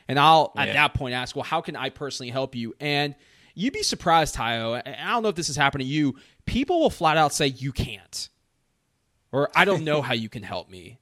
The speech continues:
Speaker 1: And I think that is such a mistake that people make, because if you are going to open up to others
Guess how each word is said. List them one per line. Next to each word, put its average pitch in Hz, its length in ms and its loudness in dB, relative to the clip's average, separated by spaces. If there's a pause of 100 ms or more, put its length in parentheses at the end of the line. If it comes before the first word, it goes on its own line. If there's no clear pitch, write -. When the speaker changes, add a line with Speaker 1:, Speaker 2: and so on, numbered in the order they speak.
(100)
Speaker 1:
And 165 100 2
I 226 60 6
think 233 260 -2
that 185 300 6
is 139 460 -4 (360)
such - 380 -2
a 254 60 -6
mistake 127 760 -4 (220)
that 131 240 -4
people 175 400 -2
make, 131 400 -2
because 135 420 -2
if 131 180 -6
you 247 160 -6
are 311 160 0
going 208 260 -4
to 156 120 -6
open 165 340 0
up 165 220 -2
to 135 180 -10
others 98 520 -12